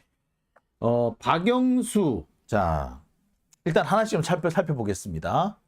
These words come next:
자, 박영수 영장 기각. 예,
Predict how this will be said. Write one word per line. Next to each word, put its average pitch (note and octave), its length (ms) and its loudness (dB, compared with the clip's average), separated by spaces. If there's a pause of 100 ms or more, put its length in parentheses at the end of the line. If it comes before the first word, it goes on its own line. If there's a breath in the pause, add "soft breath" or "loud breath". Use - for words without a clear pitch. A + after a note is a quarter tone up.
(680)
자, A#2+ 160 2
박영수 A3+ 1080 0 (180)
영장 E3 800 0
기각. F3+ 680 -2 (160)
예, D#2+ 480 -4